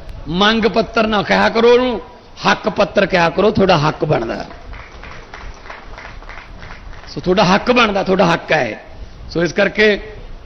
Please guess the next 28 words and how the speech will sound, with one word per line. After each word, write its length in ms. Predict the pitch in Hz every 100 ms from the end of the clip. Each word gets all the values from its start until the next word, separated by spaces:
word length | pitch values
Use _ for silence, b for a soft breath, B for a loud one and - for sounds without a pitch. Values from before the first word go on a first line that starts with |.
| -
ਧੰਨ 200 | 185 165
ਹੋ 140 | 175 190
ਜਾਂਦੇ 220 | 208 208
ਜਦੋਂ 200 | 202 208
ਇੱਥੇ 220 | 202 214
ਆ 120 | 196
ਕੇ, 260 | 190 196 185
ਅ, 1300 | - - - - - - - - - - 151 156 151 -
ਕੋਈ, 380 | 180 190 185 170 - - - - - - - - - - - - - - -
ਅ, 200 | 165 -
ਉਦਘਾਟਨ 500 | 175 170 196 165 175
ਕਰਦੇ 320 | 175 170 175
ਹਾਂ, 120 | 180
ਚਾਹੇ 280 | 170 175 175
ਉਹ 80 | 175
School 520 | - - 180 190 190
of 80 | 151
Eminence, 500 | 175 180 185 180 - -
ਚਾਹੇ 220 | 175 180
ਉਹ 300 | 175 175 165 - B B -
ਕੋਈ 140 | 185
ਹੋਰ 240 | 156 175 170
ਫੰਕਸ਼ਨ 360 | 165 160 185
ਹੋਵੇ 220 | 175 170 180
ਅੰਮ੍ਰਿਤਸਰ 280 | 165 160
ਸਾਹਿਬ 260 | 151 165 170
ਦੇ 80 | 175
ਵਿੱਚ, 320 | 170 175